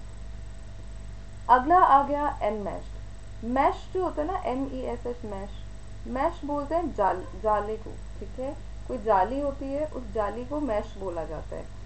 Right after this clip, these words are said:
तो एनमेश कर देने का मतलब है कि जाला बिछा दी, जाल बिछा दिया, ठीक है, यानी कि trap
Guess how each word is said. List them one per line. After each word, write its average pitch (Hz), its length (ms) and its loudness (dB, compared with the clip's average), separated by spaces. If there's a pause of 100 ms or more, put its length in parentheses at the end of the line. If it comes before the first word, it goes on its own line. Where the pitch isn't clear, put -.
(120)
तो 294 220 0
एनमेश 277 600 2
कर 302 80 2
देने 294 280 0
का 302 100 0
मतलब 277 380 0
है 294 160 -2
कि 302 240 -4
जाला 214 480 2
बिछा 196 340 -4
दी, - 200 -8
जाल 220 240 4
बिछा 208 340 -4
दिया, 151 240 -8
ठीक 180 260 -8
है, 277 180 -4 (360)
यानी 208 340 2
कि 294 300 -4 (320)
trap 208 360 6